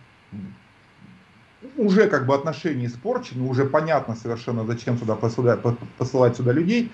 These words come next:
И я не думаю, что хоть одна компания откроет здесь представительство. Ну, за исключением ТикТока, конечно.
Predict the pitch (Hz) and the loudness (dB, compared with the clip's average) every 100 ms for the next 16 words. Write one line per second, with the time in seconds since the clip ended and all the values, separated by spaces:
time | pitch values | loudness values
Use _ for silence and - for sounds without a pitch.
0 | - 131 165 160 143 156 196 139 - 120 | -4 2 4 4 4 6 6 6 4 0
1 | 113 120 120 127 123 123 123 170 127 104 | 2 2 2 2 2 0 2 2 0 -2
2 | - 139 147 110 95 117 - 110 - 120 | 0 2 2 0 -2 -4 -4 -8 -2 -2
3 | - - 175 143 139 117 156 139 117 - | -4 2 4 4 2 -2 -4 -2 -2 -4
4 | - 123 - - 98 - - | 0 0 0 -12 -12 -14 -18